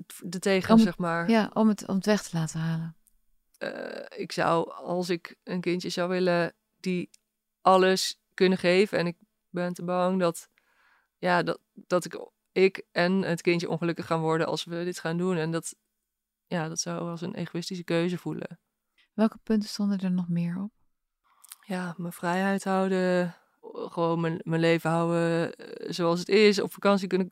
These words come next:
Speaker 1: kunnen gaan wanneer ik wil, eh, spontane dingen kunnen doen, verder kunnen met mijn leven, eh, een biertje drinken <laughs> als ik er zin in heb, eh, ja, eh, kunnen wonen waar ik, waar ik wil.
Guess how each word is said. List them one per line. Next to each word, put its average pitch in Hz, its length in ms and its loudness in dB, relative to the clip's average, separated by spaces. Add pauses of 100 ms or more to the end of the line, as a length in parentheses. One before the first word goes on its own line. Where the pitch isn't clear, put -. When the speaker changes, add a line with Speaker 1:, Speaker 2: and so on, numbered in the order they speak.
(120)
Speaker 1:
kunnen 185 380 2
gaan 180 360 8
wanneer 180 280 4
ik 180 100 0
wil, 180 500 6
eh, 170 680 2
spontane 175 640 -2
dingen 208 280 6
kunnen 185 260 2
doen, 180 440 4
verder 185 400 0
kunnen 175 520 2 (120)
met 180 160 2
mijn 180 120 4
leven, 175 760 4
eh, - 420 -8
een 175 120 -2
biertje 202 260 -2
drinken 185 340 0
<laughs> 185 160 4
als 220 160 8
ik 214 120 6
er 285 100 12
zin 247 220 12
in 226 140 12
heb, 196 380 10
eh, 175 640 4 (760)
ja, 180 460 8 (280)
eh, - 380 -4
kunnen 185 200 0
wonen 190 360 4
waar 175 180 4
ik, 175 120 -2 (140)
waar 180 140 0
ik 175 60 -2
wil. 180 580 2